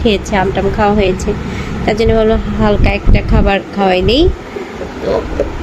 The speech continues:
আজ ভিডিওটা আমি এই পর্যন্ত শেষ করছি, ভাই রাখছি। নতুন একটা ভিডিও নিয়ে আগামীকাল আবার দেখা হবে।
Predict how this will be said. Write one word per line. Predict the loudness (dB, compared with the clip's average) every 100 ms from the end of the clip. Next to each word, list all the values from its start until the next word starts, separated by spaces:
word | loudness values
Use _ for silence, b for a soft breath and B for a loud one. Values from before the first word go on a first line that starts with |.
| -6 -4 -4 -2 0
আজ | 0
ভিডিওটা | -2 -4 0 0 2 4
আমি | 4
এই | 4
পর্যন্ত | 2 2 4 4
শেষ | 2 0 0 -2
করছি, | -4 -2 0
ভাই | 2 2
রাখছি। | 0 -2 -2
নতুন | 0 2 2 2
একটা | 0 0 -2 0
ভিডিও | 2 2
নিয়ে | 2 0
আগামীকাল | 0 0 0 0 0 0
আবার | 2 0 0
দেখা | -2 -2 0
হবে। | 0 0 -2